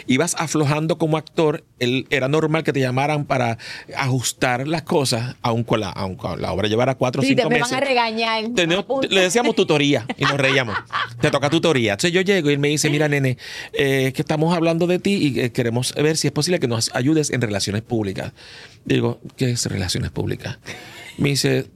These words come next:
Speaker 1: "Ferrari venía de la publicidad en Puerto Rico. Tuvo
Speaker 2: Oh,
Speaker 1: muchos años en,
Speaker 2: cierto,
Speaker 1: en, claro, ¿te
Speaker 2: cierto.
Speaker 1: acuerdas?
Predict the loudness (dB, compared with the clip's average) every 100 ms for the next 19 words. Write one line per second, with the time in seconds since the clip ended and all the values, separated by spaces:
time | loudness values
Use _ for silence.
0 | -4 0 0 0 2 2 0 0 0 0
1 | 0 -4 -4 -4 -4 -4 -4 -10 -4 0
2 | 2 2 2 2 0 -2 -2 -2 -2 0
3 | -2 -2 -2 -2 -2 -2 0 0 0 -2
4 | 0 -2 -2